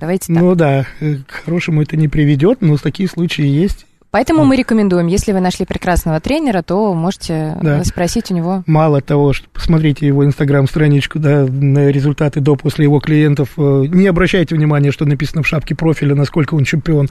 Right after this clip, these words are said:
Speaker 2: всех федераций, которые существуют в нашей стране.
Speaker 1: Мгм.
Speaker 2: Спросите, пожалуйста, его о дипломе, да, есть ли у него базовые знания по физиологии, знает ли он, что с вами делать, или может ли он оказать, в конце концов, первую медицинскую помощь, если вам станет плохо под штангой.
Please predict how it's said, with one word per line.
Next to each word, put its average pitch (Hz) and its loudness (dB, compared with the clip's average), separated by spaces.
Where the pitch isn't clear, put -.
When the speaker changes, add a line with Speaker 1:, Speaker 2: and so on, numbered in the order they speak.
Speaker 2:
всех 160 0
федераций, 143 0
которые 139 0
существуют 143 0
в 147 -2
нашей 143 0
стране. 170 0
Speaker 1:
Мгм. 143 -4
Speaker 2:
Спросите, - -2
пожалуйста, 143 0
его 131 2
о 139 2
дипломе, 120 0
да, 156 -2
есть 156 -2
ли 156 0
у 151 4
него 131 2
базовые 135 2
знания 135 0
по 131 -2
физиологии, 139 0
знает 151 2
ли 156 2
он, 151 4
что - -4
с - -6
вами 139 2
делать, 139 2
или 131 0
может 127 0
ли 123 2
он 143 2
оказать, 143 0
в - -8
конце 156 -2
концов, 151 -2
первую 147 0
медицинскую 147 0
помощь, 226 0
если 139 -6
вам 131 0
станет 139 -2
плохо - -2
под - -8
штангой. 139 -2